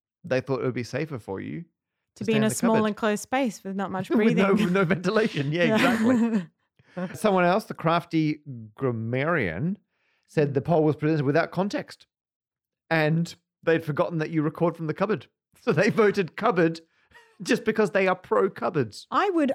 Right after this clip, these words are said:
Speaker 2: argue that the context was in the episode. <laughs>
Speaker 1: Oh, yeah, yeah, yeah, yeah.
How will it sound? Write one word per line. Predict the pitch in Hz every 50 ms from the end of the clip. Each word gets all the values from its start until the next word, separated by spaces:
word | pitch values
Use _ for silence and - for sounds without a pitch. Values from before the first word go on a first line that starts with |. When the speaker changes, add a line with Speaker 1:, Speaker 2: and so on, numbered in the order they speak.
| -
Speaker 2:
argue | 262 311 370 427 415 277 196 185 - 180 208 214 202 _ _ _ _ _ _ _ _ _ _
that | - 202 240 247 240
the | 247
context | 240 - - 381 415 403 - 277 247 226 - -
was | 226 214 180
in | 202 196
the | 185 180 202
episode. | 247 - 208 202 - - 190 180 196 226 196 - -
<laughs> | - -
Speaker 1:
Oh, | - 285 302
yeah, | 370 381 226 165
yeah, | 143 143 160 156
yeah, | 160 147 143 135 131
yeah. | 123 113